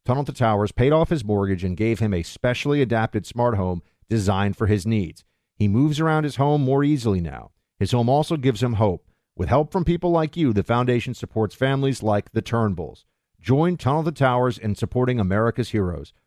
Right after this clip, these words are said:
our nation's catastrophically injured veterans and first responders, homeless veterans, Gold Star families, and the families of fallen first responders. Donate eleven dollars a month to Tunnel to Towers at T two T dot org. That's T, the number two,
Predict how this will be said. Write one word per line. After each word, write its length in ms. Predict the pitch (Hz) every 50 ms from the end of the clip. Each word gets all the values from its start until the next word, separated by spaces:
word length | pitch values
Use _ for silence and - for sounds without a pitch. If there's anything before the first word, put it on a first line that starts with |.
| _ _
our 120 | - 101 107
nation's 460 | 110 120 135 123 - 127 113 104 -
catastrophically 840 | - - 123 135 151 160 - - 165 151 143 135 131 135 127 123
injured 300 | - 117 110 95 95 80
veterans 380 | 92 113 120 139 160 160 151 -
and 120 | 101 85
first 240 | - 123 123 - -
responders, 600 | - 87 - - 120 123 123 127 127 135 127 -
homeless 360 | - - 156 160 156 156 139 -
veterans, 400 | 127 123 120 120 120 117 113 - _ _ _ _ _ -
Gold 240 | 127 135 135 131
Star 240 | - - 123 117 113
families, 480 | - - 110 101 95 95 98 95 - - _ _ _ _ -
and 220 | 131 139 139 143
the 60 | 135
families 420 | - - 131 123 123 123 123 110 117
of 80 | 117
fallen 360 | - - 113 92 90 92 92
first 260 | 92 - 87 85 - -
responders. 640 | 90 - - - 90 85 80 76 69 65 _ _ _ _ _ _ _ _ _ _ -
Donate 280 | 95 120 120 120 117
eleven 320 | 107 98 101 117 123 156 160
dollars 320 | 143 147 147 151 143 127
a 40 | 151
month 220 | 135 117 110 104
to 60 | - 87
Tunnel 260 | - - 117 127 131
to 80 | 143
Towers 440 | - - 120 110 107 110 117 113 - -
at 220 | 92 90 82 -
T 260 | - - 143 156 170
two 260 | 165 - - 156 151
T 320 | 143 - - 143 135 135 127
dot 240 | 104 110 104 98 -
org. 380 | - 123 120 127 131 147 151 - - _ _ _ _ _ _
That's 280 | - 98 101 92 - -
T, 280 | - - 156 170 180
the 100 | 175 160
number 200 | 160 160 143 160
two, 400 | 143 - - 190 170 123 107 113